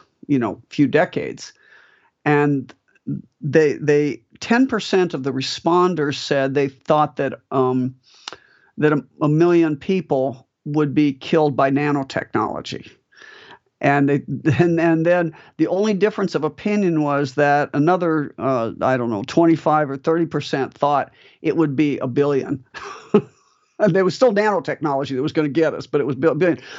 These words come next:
Because it's, and it's, nanotechnology involves also, n-, you know,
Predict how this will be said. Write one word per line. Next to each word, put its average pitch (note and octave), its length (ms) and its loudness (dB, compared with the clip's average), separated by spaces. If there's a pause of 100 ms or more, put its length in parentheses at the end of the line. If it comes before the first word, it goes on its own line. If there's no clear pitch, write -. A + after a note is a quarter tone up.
Because A#3+ 240 2
it's, A3+ 140 -2
and G3+ 180 2
it's, - 220 -4 (400)
nanotechnology F#3 960 2
involves D3+ 640 0
also, C#3 640 0 (560)
n-, E3+ 180 -2 (220)
you F#3 100 2
know, C#3 280 0